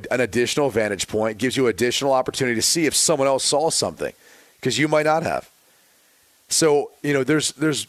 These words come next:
advancements that could be made to help improve it. The N F L, for whatever reason, is just so stuck in their ways about this. It is really hard to understand.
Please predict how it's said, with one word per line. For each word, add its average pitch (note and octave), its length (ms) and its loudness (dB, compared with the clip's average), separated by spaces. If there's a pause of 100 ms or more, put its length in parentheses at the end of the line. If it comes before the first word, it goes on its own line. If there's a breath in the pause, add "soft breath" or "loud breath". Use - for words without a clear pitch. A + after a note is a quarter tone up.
advancements D3+ 640 0
that B2 200 0
could D3 260 -2
be B2+ 160 0
made A2 340 0
to B2+ 100 2
help A#2 240 2
improve G2+ 560 -2
it. C#3+ 200 0 (960 soft breath)
The A#2+ 340 -2
N E3+ 100 4
F D3+ 160 -4
L, C3 280 4
for B2+ 240 0
whatever B2 320 2
reason, A#2+ 320 0
is G#2 140 -2
just A2+ 240 0
so A#2+ 480 0
stuck - 460 0
in G#2+ 80 -2
their F2 160 -2
ways A2 400 0
about E2 280 -4
this. - 300 -4
It C#3+ 140 0
is A2+ 360 0 (380 loud breath)
really D3 380 0
hard A#2+ 400 2
to A#2 140 0
understand. F2+ 640 -4